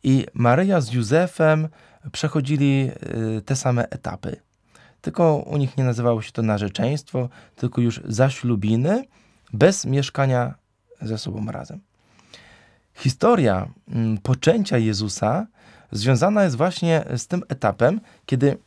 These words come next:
Maryja, y, z Józefem już są po tej pierwszej części zaślubin, jak gdyby po, po tych naszych zaręczynach, ale jeszcze Józef nie wziął Maryi do siebie.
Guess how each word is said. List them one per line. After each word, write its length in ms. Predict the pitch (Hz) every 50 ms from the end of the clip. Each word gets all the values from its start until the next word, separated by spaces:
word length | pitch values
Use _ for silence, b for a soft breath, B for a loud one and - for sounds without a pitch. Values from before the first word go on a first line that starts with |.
| _ _
Maryja, 680 | - 127 117 110 120 160 214 214 202 175 139 113 - - _ _ _ _ _ _ _ _ -
y, 220 | - - 107 107 107
z 40 |
Józefem 580 | 120 156 165 135 120 104 98 - 123 127 110 110
już 360 | 117 117 156 233 247 - -
są 260 | - 110 98 95 - - _
po 120 | - 131 127
tej 160 | - 127 117
pierwszej 520 | - - - - 214 208 - - 196 -
części 380 | - - 139 131 131 - - 190
zaślubin, 800 | 160 - 127 127 - - 113 110 - - 101 113 160 202 240 254 _ _ _ _ _ _ _ _ _ _ _ _ b b b b b b b b b _ -
jak 120 | - 113
gdyby 160 | 104 113 107
po, 160 | 98 - - - - -
po 100 | - 107
tych 160 | - 98 104
naszych 320 | 110 107 - - 92 95 92
zaręczynach, 800 | 98 101 - 95 90 95 - - - 104 107 123 196 202 - _ _ _ _ B B B B B B B B B
ale 200 | - 104 107 110
jeszcze 440 | 107 131 196 196 - - 175 143
Józef 480 | 110 113 117 170 196 196 202 165 - -
nie 240 | - 110 117 147 180
wziął 180 | 170 170 165
Maryi 360 | 143 127 123 123 135 131 123 104
do 120 | 101 101
siebie. 400 | - - - - - - -